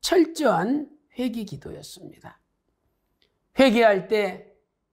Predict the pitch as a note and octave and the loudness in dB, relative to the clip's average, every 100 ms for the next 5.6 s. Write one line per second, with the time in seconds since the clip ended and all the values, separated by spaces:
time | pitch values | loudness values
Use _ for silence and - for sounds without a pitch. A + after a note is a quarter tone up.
0 | _ _ - G#3 A#3 A#3 F#3 G#3 G3 G#3 | _ _ 2 2 4 0 -2 -2 -2 -6
1 | - - _ - G3+ - C#4 D4 C#4 - | -16 -20 _ -16 -10 -4 -2 -2 -4 -8
2 | E3 E3+ B3+ A#3+ - _ _ _ _ _ | -8 -8 -8 -10 -14 _ _ _ _ _
3 | _ _ _ - G#3+ A3 A3+ G3 G3 F3 | _ _ _ 2 4 4 -2 -2 -4 -4
4 | G3 G3+ G3+ F3+ F#3+ F3+ F#3 A#3+ C4 A#3 | -4 -4 -6 -6 -6 -6 -8 -4 -4 -4
5 | - C4 D#3+ - _ | -2 0 -2 -8 _